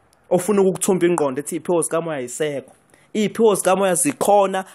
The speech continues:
kuyeze kubuye uJesu. Uma nje uJesu engakabuyi, iy'phiwo zikamoya zikhona.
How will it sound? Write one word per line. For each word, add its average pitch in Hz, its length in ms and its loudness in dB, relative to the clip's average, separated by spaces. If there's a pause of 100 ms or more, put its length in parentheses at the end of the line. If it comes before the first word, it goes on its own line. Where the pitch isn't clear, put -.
(120)
kuyeze 185 500 -4
kubuye 156 520 0
uJesu. 117 560 -8 (580)
Uma 226 280 4
nje 185 120 -2
uJesu 185 320 0
engakabuyi, 185 680 4 (220)
iy'phiwo 175 400 0
zikamoya 139 460 -2
zikhona. 104 460 -4